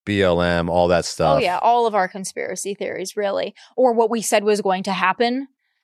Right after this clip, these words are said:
Speaker 2: with, like, you know, trying to lock Trump up so he couldn't win another re-election. I mean, that was, that was a crazy thought, right? <laughs> "Oh, yeah, you guys are just crazy that you'd think that they would try to lock Trump up." Oh, okay, here we are. I was in L A when two weeks to flatten the curve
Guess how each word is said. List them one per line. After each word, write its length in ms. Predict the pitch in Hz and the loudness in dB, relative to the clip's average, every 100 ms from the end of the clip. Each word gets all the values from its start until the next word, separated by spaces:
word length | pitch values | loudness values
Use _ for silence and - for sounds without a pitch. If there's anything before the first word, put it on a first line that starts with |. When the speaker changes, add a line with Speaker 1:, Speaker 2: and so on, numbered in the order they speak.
| - | 0
Speaker 2:
with, 180 | 220 208 | 0 2
like, 220 | 196 190 | 0 2
you 100 | 220 | 0
know, 120 | 185 | 0
trying 240 | 185 226 202 | 4 2 4
to 60 | |
lock 320 | 170 180 - | 4 2 0
Trump 300 | - 196 180 | -2 0 2
up 200 | 175 190 | 2 2
so 140 | - 190 | 0 -4
he 100 | 185 | -2
couldn't 220 | 202 185 | -2 -2
win 140 | 175 196 | -4 -4
another 260 | 190 185 175 | -2 0 0
re-election. 500 | 180 180 180 - 202 | -2 0 0 0 -2
I 20 | |
mean, 140 | 180 | 2
that 160 | 196 190 | 2 2
was, 160 | 190 | 0
that 160 | 196 202 | 2 2
was 100 | 202 | 0
a 60 | 208 | -2
crazy 380 | 254 233 208 190 | 0 2 2 2
thought, 260 | 226 185 | 4 4
right? 160 | 190 202 | 4 4
<laughs> 40 | |
"Oh, 340 | 226 226 214 185 - - | 6 6 4 2 -4 -12
yeah, 220 | - 214 180 | 0 4 4
you 160 | 208 | 2
guys 240 | 208 196 185 | 2 0 0
are 60 | |
just 320 | 180 185 - - | -4 -6 -8 -2
crazy 360 | 247 220 202 | 2 2 2
that 80 | 190 | -2
you'd 180 | 196 214 | -2 0
think 220 | 233 220 | 0 2
that 160 | 202 131 | 0 0
they 100 | 208 | 0
would 200 | 202 185 | 0 0
try 120 | 233 196 | 0 0
to 80 | |
lock 280 | 180 185 190 | 2 2 0
Trump 300 | - 202 185 | 0 0 2
up." 200 | 185 - - | 2 2 -2
Oh, 140 | 214 | -2
okay, 240 | 196 208 180 | 0 0 0
here 160 | 185 | 0
we 120 | 208 214 | -2 0
are. 280 | 175 180 - _ _ - | 2 0 -2 _ _ 0
I 120 | 214 | 2
was 160 | 233 226 | 4 2
in 80 | |
L 180 | 214 202 | 2 4
A 160 | 208 208 | 4 2
when 220 | 185 175 | 0 -4
two 180 | - 208 | -2 -2
weeks 180 | 196 - | -2 -4
to 80 | 185 | -2
flatten 320 | 202 175 190 | 0 0 0
the 80 | 190 | -6
curve 520 | 202 185 170 165 | -2 0 0 -4